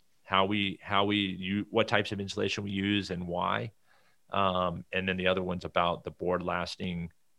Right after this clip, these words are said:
midsole sole kind of marriage construction, um, that, that kind of gives you a little bit of a more foundational and visual, uh, aside from what you and I have talked about today. So those are probably the ones I would hone in on,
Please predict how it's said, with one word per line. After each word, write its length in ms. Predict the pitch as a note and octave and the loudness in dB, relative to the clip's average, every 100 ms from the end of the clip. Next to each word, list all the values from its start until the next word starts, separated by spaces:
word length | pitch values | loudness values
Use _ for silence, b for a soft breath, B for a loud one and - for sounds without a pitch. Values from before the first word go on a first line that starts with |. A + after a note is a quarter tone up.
| _ | _
midsole 500 | F#2 F#2 - - E2 | -2 -2 0 -4 -4
sole 540 | - - F2 E2+ E2 E2+ | -4 -2 0 0 -2 -6
kind 160 | F2 E2+ | -8 -6
of 80 | |
marriage 720 | E2 E2+ E2+ E2 E2 - - - | -4 -4 -2 -2 -4 -8 -14 -12
construction, 760 | E2 - - F#2 - E2+ E2 E2 _ _ _ _ - | -12 -8 -2 -2 -2 -6 -8 -10 _ _ _ _ -12
um, 420 | F#2+ F2 F2 E2 - _ | -8 -6 -6 -8 -14 _
that, 220 | F2+ D#2+ _ _ | -4 -4 _ _
that 180 | F2 - | -12 -8
kind 160 | F2 | -8
of 80 | F2 | -4
gives 200 | E2+ E2 | -4 -2
you 80 | F2 | -4
a 40 | |
little 140 | E2+ E2+ | -4 -6
bit 140 | E2 | -6
of 120 | E2+ | -6
a 120 | F2 D#2+ _ - | -8 -10 _ -2
more 200 | A2 A2 | 2 4
foundational 560 | A2 F#2+ F#2 F#2 F#2+ | 6 6 4 2 -2
and 280 | F2 G#2+ F2+ | -2 -2 0
visual, 520 | G#2+ G#2+ F#2 E2+ E2+ - _ _ - - | 2 2 0 -4 -6 -10 _ _ -20 -10
uh, 80 | F2+ | -8
aside 400 | F2+ - F2 E2+ | -8 -2 -2 -2
from 140 | F2 | -6
what 140 | E2+ - | -8 -6
you 100 | F2+ | -8
and 80 | E2 | -8
I 40 | |
have 100 | E2+ | -10
talked 240 | - E2+ | -12 -12
about 200 | - - | -12 -16
today. 300 | - - D#2+ - | -14 -12 -12 -6
So 140 | G2 | 0
those 220 | G2+ C#3+ | 4 6
are 60 | B2+ | 4
probably 440 | - G2+ G2 F#2+ | 6 6 6 2
the 100 | F2 | 0
ones 200 | F2 F2 | 0 0
I 80 | F2 | 2
would 120 | E2+ | 0
hone 260 | E2+ F#2 F2+ | 0 -2 0
in 140 | F2 | -2
on, 220 | F2 E2+ | -2 -2